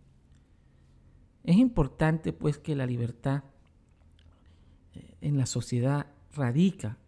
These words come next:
en su capacidad para proteger los derechos individuales,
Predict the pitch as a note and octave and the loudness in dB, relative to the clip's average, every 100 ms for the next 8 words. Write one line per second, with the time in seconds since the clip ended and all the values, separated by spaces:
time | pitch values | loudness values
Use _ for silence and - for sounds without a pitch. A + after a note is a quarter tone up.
0 | _ - D3+ - - G3 - F3 - C3+ | _ -2 -2 -2 -4 -4 0 -2 4 2
1 | - A#2 C3+ F3+ - - - C#3 A#2+ - | 4 2 2 2 -4 -18 -4 0 0 -2
2 | A2+ G#2+ - C3+ D#3 C#3 A#2 A#2+ C#3+ - | -4 -4 0 0 2 0 0 -2 -4 -8
3 | _ _ _ - C3+ A2 A2+ A2 B2 C3 | _ _ _ -4 0 2 4 6 6 6
4 | C3 - | 2 -4